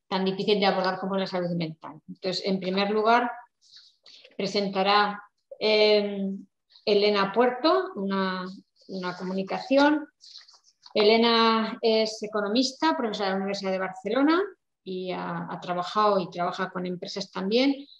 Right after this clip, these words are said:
Es investigadora del área de economía y tra-, compagina la investigación con la formación y la consultoría. Entonces, cuando quieras, Elena,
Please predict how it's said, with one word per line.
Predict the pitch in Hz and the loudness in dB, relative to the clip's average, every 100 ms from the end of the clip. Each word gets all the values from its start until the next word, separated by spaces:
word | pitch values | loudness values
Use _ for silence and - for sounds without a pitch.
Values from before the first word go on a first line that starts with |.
| _ _ _ _ - | _ _ _ _ -2
Es | 220 220 | 0 2
investigadora | 226 220 - 214 208 220 220 | 0 -2 -2 -2 2 2 2
del | 208 196 | 2 0
área | 196 190 | 2 2
de | 185 | 0
economía | 185 190 185 208 277 320 339 330 | -2 -4 -6 0 2 2 0 -6
y | 202 190 175 175 - | -8 -8 -10 -14 -12
tra-, | - 190 185 | -10 -8 -6
compagina | 185 180 175 214 233 | -6 -6 -6 -2 0
la | 214 | 2
investigación | 190 185 - 190 175 220 240 247 | 0 -2 -6 -10 -6 -2 0 0
con | 202 175 | -2 -4
la | 175 | -6
formación | 185 175 170 - 233 247 240 - _ _ | -6 -6 -6 0 2 2 -2 -10 _ _
y | - | -6
la | 190 180 170 170 165 165 - | -2 -2 -2 -2 -6 -10 -8
consultoría. | 196 190 214 190 180 170 170 - - | -4 -4 -4 -4 -4 -4 -6 -12 -18
Entonces, | - 190 | -12 -10
cuando | - 185 175 | -8 -6 -4
quieras, | 226 220 233 233 208 | 0 2 2 0 -2
Elena, | 202 240 320 | -4 -2 -2